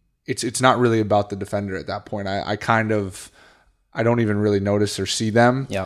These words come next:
Speaker 1: Um, there are instances, you know, if a player has, like, really great length or something like that, then maybe they could disrupt it a little bit. But generally, and that's not that I'm, like, some anomaly. I think this is general N B A players are pretty comfortable. I mean, we,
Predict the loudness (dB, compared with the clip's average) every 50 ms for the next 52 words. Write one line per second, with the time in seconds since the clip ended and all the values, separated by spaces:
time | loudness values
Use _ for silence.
0 | -8 -8 0 4 4 6 6 6 4 2 0 -2 -2 2 4 6 6 8 6 6
1 | 6 4 0 -2 -2 -2 -2 0 2 4 4 4 4 0 0 0 0 0 0 -2
2 | -4 -6 -2 -2 0 2 2 2 2 2 0 -2 -4 -4 -4 -4 -2 0 0 0
3 | 0 0 0 -2 -2 -2 -2 -2 -2 -2 -4 -4 -6 -6 -6 -6 -6 -6 -4 -4
4 | -6 -6 -4 -2 0 0 0 -2 -4 -8 -6 -4 -2 0 0 0 0 2 2 2
5 | 0 0 -2 -8 -8 -8 -6 -6 -4 -2 -2 -2 -2 -2 -4 -4 -2 -2 0 0
6 | 0 0 2 4 6 6 6 4 2 -8 -20 -20 -20 -20 _ -14 -4 4 6 8
7 | 8 8 8 4 0 -6 -8 -4 2 4 4 4 4 4 2 2 2 2 2 2
8 | 2 0 -2 -4 -6 _ _ _ -2 4 4 4 6 8 6 6 6 4 4 2
9 | 2 2 2 0 0 0 -2 -2 -2 -2 0 0 0 0 0 0 -2 -2 -2 -2
10 | -4 -6 -4 -4 -4 -4 -4 -6 -10 -10 -12 -14 -10 -4 0 0 2 2 0 0
11 | -2 -2 0 0 0 0 -2 -2 -2 0 0 0 -2 -4 -8 -12 -18 -20 _ _
12 | _ _ _ _ _ -6 -4 -4 -4 -2 0 2 2 2 0 -2 -2 0 0 0
13 | -2 -2 -6 -2 0 0 0 0 0 -2 -2 -2 -2 -2 -6